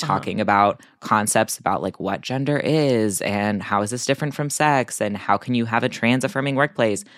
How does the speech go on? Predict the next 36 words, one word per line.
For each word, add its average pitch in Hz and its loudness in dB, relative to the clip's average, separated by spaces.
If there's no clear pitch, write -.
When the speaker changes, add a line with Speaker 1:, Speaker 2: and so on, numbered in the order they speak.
Speaker 2:
And 135 2
then 131 2
I'll 131 4
get 123 2
to 139 0
the 117 0
F 113 2
A 113 0
Q 117 -4
or 113 4
the 95 -2
Q 123 0
and 117 2
A 107 0
part, 131 2
and 127 2
literally 147 2
someone 131 2
will 127 0
raise 113 2
their 120 4
hand 117 0
and 110 -4
say, 110 2
"What 117 2
did 113 -2
your 113 0
parents 92 -2
say 101 0
when 104 -2
you 107 -2
transitioned?" - -6
And 139 4
I'm 131 4
like, 123 -2
"Sir, - 4